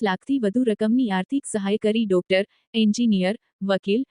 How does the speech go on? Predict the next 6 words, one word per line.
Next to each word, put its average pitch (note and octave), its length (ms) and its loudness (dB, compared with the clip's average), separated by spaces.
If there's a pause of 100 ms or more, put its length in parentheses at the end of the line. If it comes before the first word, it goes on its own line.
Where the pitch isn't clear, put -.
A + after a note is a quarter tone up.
(160)
શિક્ષક C#4 500 -4
વગેરેની B3+ 520 2
ડિગ્રી G#3+ 360 -2
હાંસલ A3 420 -2
કરાવી A#3 440 0
રોજગારી G3 500 0